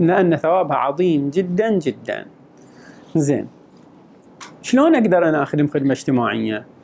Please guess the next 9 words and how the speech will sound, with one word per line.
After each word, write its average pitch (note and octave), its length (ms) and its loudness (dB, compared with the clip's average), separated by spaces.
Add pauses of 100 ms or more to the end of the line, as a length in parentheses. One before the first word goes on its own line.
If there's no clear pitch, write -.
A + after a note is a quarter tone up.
(1300)
في - 60 0
الصندوق، C4 640 0 (1500)
في - 80 -6
المسجد، C#3+ 500 0 (220)
في F3 140 0
أي F#3 120 2
مكان. D#3 420 -4 (340)
أخدم D4 340 2
الآخرين. D3 580 -2